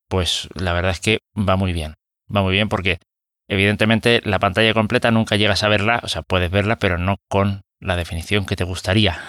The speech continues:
<laughs> Y entonces, pues, el saber que las cosas están en un sitio concreto, eh, va muy bien, la verdad. Yo definitivamente, eh, yo diría que si se hiciera bien, la terminal es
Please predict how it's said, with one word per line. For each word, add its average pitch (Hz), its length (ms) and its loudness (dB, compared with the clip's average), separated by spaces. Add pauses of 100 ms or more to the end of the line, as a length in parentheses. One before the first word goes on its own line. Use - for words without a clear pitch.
(100)
<laughs> - 200 -10
Y 117 100 -2
entonces, 120 380 0
pues, 101 320 -2
el 98 400 0
saber 107 340 0
que 120 220 0 (280)
las 110 160 0
cosas 120 280 -2
están 113 240 0
en 113 80 2
un 107 80 0
sitio 113 260 -2
concreto, 127 480 -2 (540)
eh, 92 400 0 (120)
va 107 220 2
muy 139 120 0
bien, 120 200 2 (200)
la 101 160 0
verdad. 104 320 0 (220)
Yo 104 280 0
definitivamente, 101 800 0 (580)
eh, 92 400 2 (800)
yo 113 220 2
diría 120 340 2
que 95 140 -4
si 92 160 -4
se 90 140 -8
hiciera 113 260 0
bien, 131 220 2 (340)
la 101 120 0
terminal 98 440 0
es - 240 -4